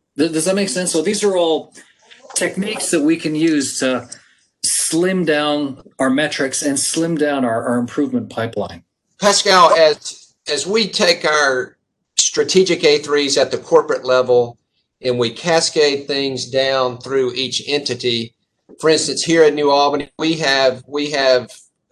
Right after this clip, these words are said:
Speaker 2: um, strategic A threes based on the four rights.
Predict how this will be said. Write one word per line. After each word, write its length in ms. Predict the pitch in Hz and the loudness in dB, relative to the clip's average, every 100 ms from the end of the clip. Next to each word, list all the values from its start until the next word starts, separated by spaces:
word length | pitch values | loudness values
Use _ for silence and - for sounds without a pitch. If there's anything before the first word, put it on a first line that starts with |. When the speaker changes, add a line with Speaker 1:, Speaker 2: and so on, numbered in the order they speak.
| 123 | -6
Speaker 2:
um, 500 | 120 117 110 110 107 _ _ _ - | -4 -2 -4 -8 -14 _ _ _ -12
strategic 640 | - 147 131 156 156 139 | -8 -4 -2 -2 -2 -4
A 160 | 139 135 | -2 -2
threes 800 | 127 131 131 127 123 120 - _ _ _ _ _ _ | -4 -2 0 0 -2 -8 -10 _ _ _ _ _ _
based 300 | 135 139 - | 0 0 0
on 160 | 135 | -2
the 80 | 117 | -2
four 340 | - 139 135 127 | -4 -2 0 2
rights. 760 | 117 113 110 110 - - - | 0 0 -4 -6 -8 -8 -12